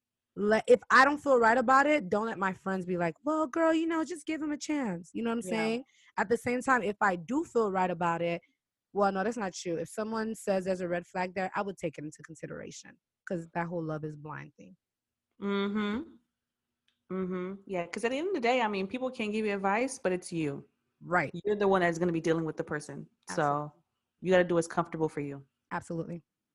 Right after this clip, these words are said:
Speaker 1: Absolutely. So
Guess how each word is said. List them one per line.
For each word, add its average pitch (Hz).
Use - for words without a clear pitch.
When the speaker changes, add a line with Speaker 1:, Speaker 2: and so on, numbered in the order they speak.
Speaker 1:
Absolutely. -
So 226